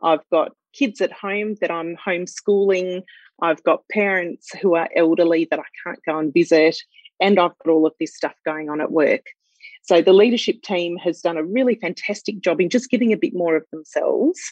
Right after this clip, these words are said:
And again, like, I've, I've modelled that. I'm an oversharer from way back. People know far too much about me. Um, I've always been the same, but I think it's, it's really helpful to normalise. So I'll be on a call with our staff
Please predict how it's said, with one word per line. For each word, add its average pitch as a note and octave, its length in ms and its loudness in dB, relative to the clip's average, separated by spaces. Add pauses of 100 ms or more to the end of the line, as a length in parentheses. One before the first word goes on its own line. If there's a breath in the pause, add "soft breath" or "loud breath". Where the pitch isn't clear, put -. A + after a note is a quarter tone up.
(500 loud breath)
And F3+ 180 4
again, F3+ 640 2
like, F3+ 160 0 (200)
I've, F#3 220 -2 (300)
I've D#3+ 220 -6 (180)
modelled D3+ 380 -4
that. A#3 240 0 (240)
I'm F3 160 0
an E3 60 -4
oversharer D#3 680 -2
from D#3+ 300 -10 (100)
way F3 160 4
back. D4 220 0 (300 loud breath)
People F3 220 2
know E3 140 -6 (120)
far F#3 140 -2
too E3+ 160 -6
much D#3+ 220 -12
about - 240 -4
me. C4+ 420 2
Um, D#3+ 420 0 (320 loud breath)
I've E3+ 100 2
always G3+ 260 6
been F3 220 0
the E3 60 2
same, F#3+ 340 -6 (460 loud breath)
but F3 120 4
I E3+ 80 0
think G3 180 -4
it's, - 280 -6
it's F3+ 260 -8
really F#3+ 560 0
helpful G3+ 460 -2
to - 100 -8
normalise. E3 560 -2 (380 soft breath)
So G3+ 80 2
I'll A#3 100 4
be G#3 160 2
on F3 100 -2
a D#3 60 -2
call E3+ 340 -2
with E3 120 -4
our D#3 160 -4
staff F#3+ 600 -4